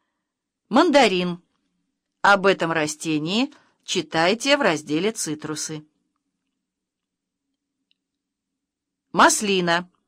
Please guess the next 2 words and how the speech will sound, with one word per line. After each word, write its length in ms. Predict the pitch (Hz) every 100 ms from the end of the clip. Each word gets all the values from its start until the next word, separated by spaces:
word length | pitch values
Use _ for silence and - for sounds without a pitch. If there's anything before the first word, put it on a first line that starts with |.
| _ _ -
Семейство 840 | - 160 143 147 214 - 262 294 302 _ _ -
маслинные. 840 | 160 233 - 185 160 139 135 120